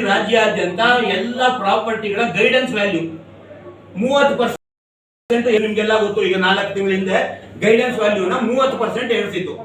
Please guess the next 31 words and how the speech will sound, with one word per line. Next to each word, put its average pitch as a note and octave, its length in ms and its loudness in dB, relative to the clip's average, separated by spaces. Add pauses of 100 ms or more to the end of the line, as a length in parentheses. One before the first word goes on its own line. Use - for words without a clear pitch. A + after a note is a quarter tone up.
(420)
ಅದು E3+ 200 -4
ಕೈಗಾರಿಕಾ G3 480 0
ಜಮೀನು G3 320 0
ಇರ್ಬೋದು, G#3 400 4
ಕೃಷಿ G#3 360 -4
ಜಮೀನು G3+ 340 -2
ಇರ್ಬೋದು, G#3 380 2 (480)
ನಗರ F#3 300 2
ಪಾ-, G3+ 280 0
ವ್ಯಾಪ್ತಿಯೊಳಗೆ G3+ 500 0
ಬರ್ತಕ್ಕಂಥ G3 420 -4
ಆರ್ಡಿನರಿ G3+ 460 2
ಸೈಟ್ G#3+ 240 0
ಇರ್ಬೋದು, A3 340 0
ಅಥವಾ G#3+ 120 -2
ಕಟ್ಟಿದ G#3+ 340 -6
ಮನೆ G3+ 220 -2
ಇರ್ಬೋದು, G#3+ 300 2
ಎಲ್ಲವೂ A3 400 -2 (500)
ಹಿಂದೆ B3 540 2
ಸರ್ಕಾರ F#3+ 280 -4
ಗೈಡೆನ್ಸ್ G#3+ 420 0
ವ್ಯಾಲ್ಯೂ A#3+ 220 0
ಅಂದ್ರೆ B3 180 2
ಒಂದು A3+ 220 0
ರಿಡ್ಯೂಸ್ A#3+ 520 -4 (300)
ಈ A#3+ 340 -6
ಒಂದು A3 240 -2
ಪದಾರ್ಥ, G3+ 540 -4 (480)
ಒಂದು F#3+ 160 4
ಮನೆ G3 240 4